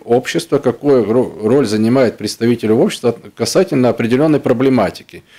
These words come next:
Если родители проявляют активную гражданскую по-, позицию, начинают задавать вопросы, требовать то, что им положено, либо сообщать в компетентные институции, такая как наша, то гораздо больше вероятность, что ситуация изменится.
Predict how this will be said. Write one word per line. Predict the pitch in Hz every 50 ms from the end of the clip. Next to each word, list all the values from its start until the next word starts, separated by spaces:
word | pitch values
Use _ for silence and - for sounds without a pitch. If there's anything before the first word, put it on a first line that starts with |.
| - - - - - - _ _ _
Если | - 107 131 175 165 - 147
родители | 135 143 151 156 160 151 143 135 113
проявляют | 113 110 - 123 123 131 139 139 139 131 120 - 127
активную | 120 - - 139 131 120 113 107
гражданскую | 117 123 123 117 113 123 113 107 - - 117
по-, | 110 - 120 120 117
позицию, | 113 - 127 127 123 120 107 92 - 98 101
начинают | 107 107 101 120 123 127 123 110 95
задавать | 95 113 104 110 120 123 117 107 -
вопросы, | 123 120 120 - 117 104 95 95 - - 85 82 -
требовать | - 120 127 135 127 107 98 98 98 95 -
то, | - 110
что | 107 - - 104
им | 98 95
положено, | - 110 117 117 117 107 95 90 95 104
либо | 110 123 110 113
сообщать | 110 - - 120 117 113 - - 110 -
в | -
компетентные | - 117 113 135 131 123 - 127 113 - - 117
институции, | 110 - - 139 139 - 208 214 - - 110
такая | - 104 101 - 110 98
как | - 113 107 -
наша, | 110 101 92 87 - - 85 - _ - - - - - - _ _ _
то | - 117
гораздо | 110 123 151 190 214 202 160 143
больше | 135 165 180 170 - 143
вероятность, | 131 127 131 143 190 214 214 165 135 -
что | - - 123 123 123 123 123
ситуация | 120 - - 120 - 151 170 214 196 - - 196
изменится. | 151 120 113 127 127 123 120 117 110 113 -